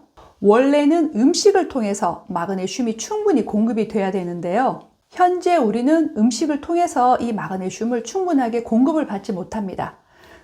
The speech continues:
그 원인은 바로 토양의 산성화 때문인데요. 우리가 마그네슘을 얻을 수 있는 것은 흙과 돌과 같은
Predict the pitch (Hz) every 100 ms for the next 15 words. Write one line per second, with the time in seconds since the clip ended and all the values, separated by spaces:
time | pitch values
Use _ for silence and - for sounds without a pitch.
0 | - 311 302 196 190 220 269 311 285 185
1 | 185 226 226 - 381 381 349 247 240 247
2 | 339 339 359 339 320 220 208 208 175 165
3 | 165 202 214 - - - - 220 269 294
4 | 220 175 196 208 226 349 349 202 185 254
5 | 254 233 214 214 190 - 254 233 226 339
6 | 349 _ 262 277 285 - 202 208 233 196
7 | 208 - 214